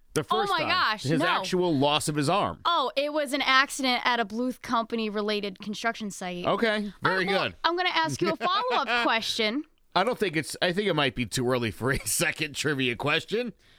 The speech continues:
Speaker 2: I mean, it's related.
Speaker 1: I guess I have no choice. Go. What is your trivia question?
Speaker 2: So, when Michael approaches George in jail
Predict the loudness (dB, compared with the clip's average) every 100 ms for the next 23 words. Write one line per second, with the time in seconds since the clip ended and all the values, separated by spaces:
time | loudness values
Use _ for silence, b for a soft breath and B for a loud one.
0 | b b b 0 2 2 0 -4 -4 -2
1 | 0 2 2 2 2 2 4 2 2 -4
2 | -2 -4 -6 -8 -14 _ -4 0 0 -2
3 | -2 -2 -2 -4 -2 -2 -2 -6 -8 -10
4 | -14 -20 -20 _ _ _ _ _ _ _
5 | -10 -2 0 2 0 0 2 2 2 0
6 | 0 -2 0 0 0 -2 0 0 -2 -2
7 | 0 0 -2 -4 -2 0 2 2 0 -4